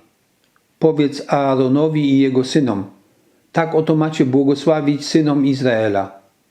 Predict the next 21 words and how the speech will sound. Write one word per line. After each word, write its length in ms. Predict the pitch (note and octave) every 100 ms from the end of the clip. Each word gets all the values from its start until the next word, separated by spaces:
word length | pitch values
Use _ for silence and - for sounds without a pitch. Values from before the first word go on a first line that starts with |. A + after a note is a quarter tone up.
| _ _ _ _ _ -
Powiecie 460 | B2 D3 C#3 B2
im: 220 | A2 G#2 - _ _ _ _ -
niech 220 | D#3 D#3+
cię 160 | D#3+
Pan 320 | D#3 D#3 D#3+ C3+
błogosławi 680 | C#3 C#3+ D3 D#3 D3 C3+
i 80 | C#3
strzeże. 640 | C3+ - - G#2 G2 G2 - _ _ _ _ _ _ _
Niech 220 | D3+ C#3+
Pan 200 | - D#3
rozpromieni 800 | D3+ D#3 D#3 - D#3 D#3 D#3+ E3
oblicze 540 | E3 E3 C#3 E3 D#3+ B2+
swe 220 | - C3
nad 300 | B2+ B2 -
tobą. 360 | B2 A2+ G2+ G2 - _ _ _ _ _ _ -
Niech 180 | D3+ B2+
cię 180 | -
obdarzy 480 | D3 C3 D3 D3 D3
swą 240 | C#3+ - C#3+
łaską. 500 | C#3+ C3 - G#2+ G2 - _ _ _ _ _ -
Niech 240 | C#3+ -